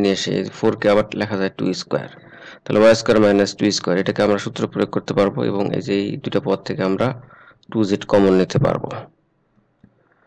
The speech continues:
তাহলে এই কাজটা এখন করি যে ওয়াই স্কয়ার মাইনাস টু স্কয়ার, এই যে এই মাইনাস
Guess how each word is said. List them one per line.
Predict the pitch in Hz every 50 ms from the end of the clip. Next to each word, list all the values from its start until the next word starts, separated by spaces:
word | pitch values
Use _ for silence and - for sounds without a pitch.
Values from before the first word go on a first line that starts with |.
| _ _ _ _ _ _ _ -
তাহলে | 110 110 107 104 107 107 110
এই | 104 -
কাজটা | 110 - - - 113 104
এখন | - 110 104 -
করি | - 101 104 110 120 117
যে | 110 98
ওয়াই | 98 101 101 -
স্কয়ার | - - 101 101 98
মাইনাস | 98 98 101 101 - -
টু | 107 101 92 -
স্কয়ার, | - 95 95 98 101 - - - 107 98
এই | 92 98
যে | 95 95 101 110 113 113 - - - 98
এই | 98 98 - - - - 104 101
মাইনাস | 95 95 95 95 95 -